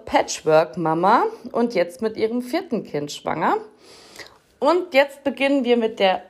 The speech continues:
lieben Jenny. Die wird jetzt mal ihre Erfahrungswerte berichten,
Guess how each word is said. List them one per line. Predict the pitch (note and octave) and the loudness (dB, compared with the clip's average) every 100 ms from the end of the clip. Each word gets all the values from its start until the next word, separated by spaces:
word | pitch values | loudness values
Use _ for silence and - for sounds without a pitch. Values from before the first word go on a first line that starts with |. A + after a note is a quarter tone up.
| - | -12
lieben | G#3+ F#3+ D3+ | -8 -4 -4
Jenny. | D3+ C#4 F4 D4+ | 2 2 2 -6
Die | B3 A3+ | -2 0
wird | C4 - G#3 | 0 -2 -6
jetzt | G#3 - | -6 -4
mal | G3+ F#3+ F#3+ - _ | 0 0 -2 -10 _
ihre | - E4+ | -2 2
Erfahrungswerte | D#4+ A#3 A#3 B3+ D4+ D4 B3 - A#3 A#3 G#3 | 4 4 4 2 2 -2 -4 0 2 2 -2
berichten, | G#3 A3 A#3 - - A#3+ A#3 | -4 0 0 0 -4 -2 -2